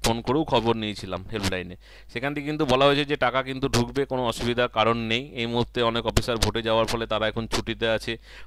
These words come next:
অনেক বড় বড় আমলা অফিসাররা তারা কিন্তু কোভিড নাইন্টিনের জন্য কিন্তু অফিসে আসছেন না। এছাড়াও যে এ, আমাদের যে all over ইন্ডিয়া, ওয়েস্ট বেঙ্গল যে এই মুহূর্তে যে একটি প্যান্ডেমিক যে অবস্থা, কোভিড নাইন্টিনের যে একটি বাড়বাড়ন্ত অবস্থা, শুধু বাইরে বেরোলেই যে মৃত্যুর খবর,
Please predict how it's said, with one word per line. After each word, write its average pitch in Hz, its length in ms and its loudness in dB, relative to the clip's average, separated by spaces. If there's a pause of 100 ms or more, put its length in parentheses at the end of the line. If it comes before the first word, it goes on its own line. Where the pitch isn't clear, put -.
অনেক 120 280 0
বড় 110 180 2
বড় 117 200 2 (160)
আমলা 110 320 0
অফিসাররা 110 440 2
তারা 107 220 0
কিন্তু 110 300 -8
কোভিড 113 380 -6
নাইন্টিনের 113 420 -6
জন্য 113 260 -4
কিন্তু 113 300 -10
অফিসে 107 380 -4
আসছেন 107 300 -4
না। 107 180 -8
এছাড়াও 180 540 2
যে 180 200 -4 (360)
এ, 175 240 -2 (100)
আমাদের 151 440 -2
যে 165 420 -6
all 131 240 2
over 151 140 0
ইন্ডিয়া, 131 440 -2 (120)
ওয়েস্ট 135 260 0
বেঙ্গল 131 360 0
যে 131 340 -8 (100)
এই 135 140 -4
মুহূর্তে 147 380 -4
যে 147 120 -8
একটি 147 260 -12
প্যান্ডেমিক 135 560 -6
যে 143 140 -2
অবস্থা, 110 500 -2
কোভিড 131 360 -4
নাইন্টিনের 135 400 -6
যে 135 140 -4
একটি 131 180 -8
বাড়বাড়ন্ত 117 580 0
অবস্থা, 101 440 -2 (340)
শুধু 165 280 2
বাইরে 156 320 6
বেরোলেই 147 380 4
যে 151 120 -2
মৃত্যুর 131 380 -2
খবর, 92 300 0